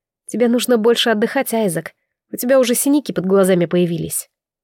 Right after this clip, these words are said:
«Обижаешь, это мое постоянное состояние, но я, наверное, действительно перенервничал на острове». Я неожиданно вспомнила Майлза и его обморок в палате больницы.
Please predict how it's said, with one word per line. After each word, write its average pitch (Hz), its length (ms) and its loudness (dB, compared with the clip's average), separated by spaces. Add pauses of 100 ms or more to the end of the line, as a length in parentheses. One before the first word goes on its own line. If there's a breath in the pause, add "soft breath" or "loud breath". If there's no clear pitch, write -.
(300)
«Обижаешь, 185 680 0
это - 140 -8
мое 208 160 2
постоянное 226 500 2
состояние, 180 680 0
но 202 260 -2
я, 185 240 0
наверное, 214 540 2
действительно 190 640 0 (340 soft breath)
перенервничал 180 720 2
на 196 120 2
острове». 165 500 -4 (1500)
Я 185 160 -4
неожиданно 262 540 0
вспомнила 226 560 0
Майлза 220 500 0
и 175 80 2
его 208 340 4
обморок 214 340 0
в - 100 -20
палате 196 460 0
больницы. 190 760 0